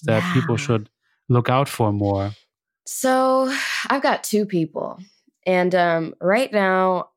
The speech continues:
Speaker 2: I'm really, really into this artist named D J Susie. She, I can't remember exactly where she's from. We had a conversation in Instagram D Ms when I found her music through, I think it was a Billy Lamos,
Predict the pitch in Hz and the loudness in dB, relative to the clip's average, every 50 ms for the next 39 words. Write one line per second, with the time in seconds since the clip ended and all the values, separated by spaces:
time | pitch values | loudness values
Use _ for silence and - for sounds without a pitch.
0 | _ _ - 175 180 185 180 175 175 175 170 170 - - - 165 160 160 185 214 | _ _ -2 0 2 2 2 2 2 0 -2 -4 -6 -8 -8 -6 -2 0 2 2
1 | 247 269 277 277 247 214 185 196 196 202 190 185 - 175 175 175 170 - - - | 4 4 4 2 2 2 2 2 2 2 2 2 0 0 0 0 0 -2 -2 0
2 | 165 160 160 156 151 151 160 - - 160 165 160 165 160 - 165 156 151 147 170 | 0 2 2 0 0 -2 -4 -2 0 0 0 0 0 -2 -2 -2 -2 -2 0 0
3 | 180 170 170 160 160 160 - - - 160 160 151 139 107 73 - - 170 - _ | 0 0 0 0 -2 -4 -4 -4 -2 -2 -2 -2 -4 -6 -8 -8 -12 -14 -18 _
4 | _ _ _ _ _ - - - - - - _ _ _ _ _ - - - - | _ _ _ _ _ -20 -20 -20 -20 -20 -20 _ _ _ _ _ -12 -10 -8 -4
5 | - 202 208 208 208 214 220 220 226 226 226 220 190 - - _ _ _ _ 214 | -2 0 0 2 2 0 0 0 0 2 0 0 -2 -2 -6 _ _ _ _ -2
6 | 226 226 - 311 277 208 233 226 214 196 196 185 180 170 - 202 185 190 196 - | -2 2 2 0 2 4 4 4 4 4 2 0 0 0 0 0 0 0 0 2
7 | 220 214 202 180 175 175 170 - - 175 165 - - - 165 151 143 135 143 165 | 2 2 4 4 2 2 0 -2 -2 -4 -4 -4 0 0 2 2 2 0 -2 -2
8 | - 175 190 202 202 190 185 - 202 190 185 180 - 180 170 170 - 180 170 160 | 0 0 2 2 2 2 2 2 2 2 2 0 0 -2 -2 -2 0 0 0 0
9 | 156 - 160 160 - - 160 160 156 156 156 160 156 151 147 143 143 143 147 - | 0 0 -2 -4 -4 -4 -2 -2 -2 0 0 0 0 0 0 -2 -2 -4 -6 -6
10 | - 156 151 151 151 - 151 151 147 151 165 151 151 156 156 156 151 156 151 139 | -4 -2 -2 -4 -2 -2 -4 -2 -2 -4 -4 -2 -2 -2 -2 -2 -2 -4 -4 -6
11 | 139 - - - 147 147 147 147 143 165 165 156 151 143 139 _ _ _ 143 143 | -6 -8 -10 -8 -4 -4 -4 -4 -4 -4 -4 -4 -6 -8 -10 _ _ _ -4 -4
12 | 143 139 143 175 170 165 165 156 156 151 151 156 151 139 139 143 - - - - | -4 -4 -2 0 0 0 0 0 0 0 0 0 0 0 0 -2 -4 -8 -10 -10